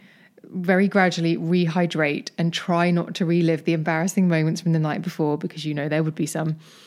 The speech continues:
um, as I recover. But if the fresh air hits my face and I want to be ill,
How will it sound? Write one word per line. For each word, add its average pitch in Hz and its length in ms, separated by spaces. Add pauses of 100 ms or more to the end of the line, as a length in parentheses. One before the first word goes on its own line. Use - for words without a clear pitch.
(240)
um, 156 280 (200)
as 170 180
I 165 220
recover. 165 720 (500)
But - 540 (140)
if 196 160
the 214 100
fresh 233 360
air 226 160
hits - 280
my 185 140
face 175 560
and 175 160
I 165 120
want 165 240
to 180 60
be 160 300
ill, 180 460